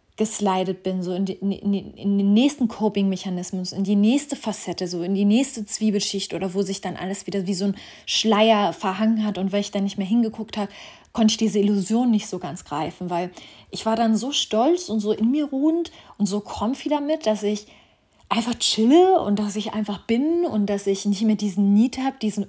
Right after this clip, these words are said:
Urge, irgendwo zu sein und dieses fomo und dieses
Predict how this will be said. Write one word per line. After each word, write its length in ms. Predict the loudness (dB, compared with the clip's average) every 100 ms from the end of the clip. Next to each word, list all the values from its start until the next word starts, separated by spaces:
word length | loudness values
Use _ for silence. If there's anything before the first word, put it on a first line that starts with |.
| -2
Urge, 380 | 0 0 -2 -2
irgendwo 280 | -2 -2
zu 160 | -6 -6
sein 440 | -4 -2 -2 0
und 140 | 0 0
dieses 200 | -4 -8
fomo 540 | -4 -2 0 -2 -2
und 180 | -2 -4
dieses 260 | -4 -6